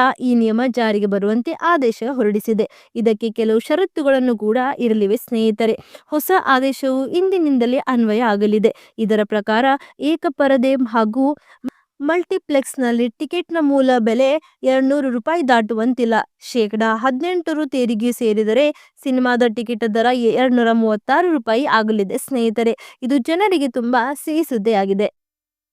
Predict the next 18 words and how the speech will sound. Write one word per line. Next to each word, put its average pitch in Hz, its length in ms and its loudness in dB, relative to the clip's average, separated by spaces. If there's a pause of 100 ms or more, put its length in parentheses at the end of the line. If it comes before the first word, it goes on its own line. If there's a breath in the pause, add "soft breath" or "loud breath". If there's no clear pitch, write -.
(840)
ಇನ್ನು 302 280 2
ಮತ್ತೊಂದೆಡೆಯಲ್ಲಿ 294 880 0 (280 soft breath)
ಪಡಿತರ 359 420 0 (200)
ಚೀಟಿ 302 380 -2
ಪ್ರಮುಖ 269 440 -2
ದಾಖಲೆಗಳಲ್ಲಿ 233 640 0
ಒಂದಾಗಿದೆ. 202 580 -2
ಹೌದು 220 380 -2
ಸ್ನೇಹಿತರೆ, 214 460 -4 (260 soft breath)
ಬರೀ 226 200 2
ರೇಷನ್ 285 480 -2
ಕಾರ್ಡ್ 294 240 0
ಪಡೆಯಲು 240 400 0
ಅಷ್ಟೇ 233 280 -2
ಅಲ್ಲದೆ 220 340 -2
ಯಾವುದೇ 285 420 2
ಅರ್ಜಿ 285 320 0
ಸಲ್ಲಿಸಿಕೆಗೆ 240 800 -4